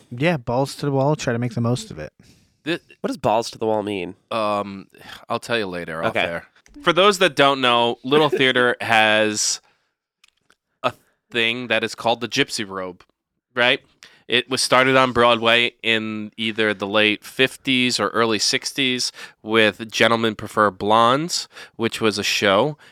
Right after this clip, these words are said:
Speaker 2: and the Gypsy Robe was given to an unsung hero, usually a member of the ensemble or the ca-, the, the, the crew,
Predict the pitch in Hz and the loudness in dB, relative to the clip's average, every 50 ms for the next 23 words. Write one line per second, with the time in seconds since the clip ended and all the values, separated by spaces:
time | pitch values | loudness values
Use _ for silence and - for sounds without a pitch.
0 | _ _ - 117 117 113 110 110 110 104 110 104 - - 123 - - - 135 120 | _ _ 0 2 4 4 4 4 2 0 -2 -4 -2 -2 -2 -2 -4 -8 -8 -2
1 | 120 113 107 107 110 104 107 107 98 95 98 - 110 110 104 113 107 107 104 - | 0 2 4 4 2 0 -2 -6 -6 -6 -4 -2 -2 -2 0 0 -2 -2 -4 -8
2 | - - - 123 120 113 113 110 107 107 107 - - 110 107 - - 113 131 147 | -8 -8 -6 -4 -4 -2 -2 -2 -4 -4 -6 -6 -6 -8 -8 -6 -2 -2 -2 -2
3 | 151 - - - 147 135 127 120 117 - - - - - 151 143 127 113 98 92 | -2 -6 -4 0 0 0 0 -2 -6 -10 -12 -12 -8 -2 0 0 2 2 2 0
4 | 90 90 92 104 - - - - _ - 117 127 139 139 131 135 127 127 123 117 | 0 -2 -4 -6 -8 -14 -20 -20 _ -8 -6 -4 -4 -2 -4 -2 0 0 0 0
5 | 113 113 113 113 113 110 110 110 107 101 95 107 101 101 98 98 95 - - - | 0 2 2 2 2 2 2 2 2 2 0 -2 -2 0 0 0 0 -2 -2 2
6 | 110 110 113 117 110 104 110 110 110 110 110 110 107 - - 98 95 95 95 95 | 2 4 2 2 0 0 0 2 2 2 2 2 0 -2 -4 -6 -4 -4 -4 -4
7 | 92 92 90 92 92 90 85 98 - - - - - - _ 127 110 104 98 92 | -2 -2 -2 -4 -4 -6 -8 -10 -12 -12 -14 -16 -16 -18 _ -14 -8 -4 -2 -2
8 | 92 90 90 92 90 85 _ _ 98 95 - - - - 139 143 147 147 151 147 | -2 -2 -4 -6 -10 -10 _ _ -14 -12 -12 -12 -8 -2 0 2 4 4 2 2
9 | 147 156 | 0 -4